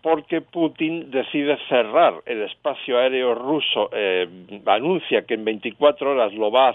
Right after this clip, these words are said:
cerrar para vuelos comerciales, eso obliga a la Federación Internacional a suspender el torneo cuando iba por la mitad y a mí me causa una sensación, digamos, de, de angustia, porque yo no podía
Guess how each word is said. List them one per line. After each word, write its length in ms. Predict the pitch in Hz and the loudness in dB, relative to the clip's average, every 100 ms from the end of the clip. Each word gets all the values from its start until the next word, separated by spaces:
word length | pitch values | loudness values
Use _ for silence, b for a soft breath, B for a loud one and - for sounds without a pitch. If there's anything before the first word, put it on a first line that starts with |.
| - | 0
cerrar 420 | 117 113 151 80 - B B B | -2 2 2 2 -8 B B B
para 180 | 117 113 | 0 0
vuelos 320 | 123 131 139 | 0 -2 -2
comerciales, 640 | - 151 165 170 170 175 170 - B B | -2 -2 -2 0 0 0 -2 -8 B B
eso 280 | 139 135 156 | 0 2 4
obliga 520 | 131 123 143 196 151 | 4 4 2 4 4
a 40 | |
la 120 | 113 113 | 4 2
Federación 500 | 123 113 110 - 143 | 0 0 0 -2 -4
Internacional 680 | 131 135 131 - 139 147 127 | -2 -2 -2 -4 0 0 2
a 120 | 117 | 0
suspender 720 | - 123 - - 120 117 165 | -2 -4 -6 -4 -4 2 2
el 160 | 151 131 | 2 0
torneo 480 | 151 143 156 156 113 | 0 0 0 -2 0
cuando 260 | 117 107 | 0 0
iba 240 | 110 127 120 | -2 0 0
por 160 | 127 | 0
la 80 | 131 | -2
mitad 400 | 139 156 175 190 190 B B B - | -2 0 2 2 -2 B B B -8
y 340 | 185 202 208 - - | 0 2 0 -2 -6
a 100 | 147 | -2
mí 220 | 160 175 | 0 2
me 160 | 165 | 2
causa 400 | 139 165 156 - | 4 4 4 0
una 200 | 180 165 | 0 -2
sensación, 840 | - 143 120 135 113 143 139 147 131 | -2 -2 -2 -6 -2 0 0 -2 -6
digamos, 480 | 123 113 120 127 120 | -2 0 2 0 -2
de, 160 | 117 | 0
de 160 | 110 107 | 2 4
angustia, 720 | 107 107 143 185 - 139 151 - B B B | 4 2 -2 -2 -2 -4 -4 -6 B B B
porque 540 | 170 170 151 170 170 139 | 2 2 2 0 -2 0
yo 160 | 160 | 0
no 140 | 175 165 | 2 0
podía 400 | 165 143 160 147 | 2 0 2 2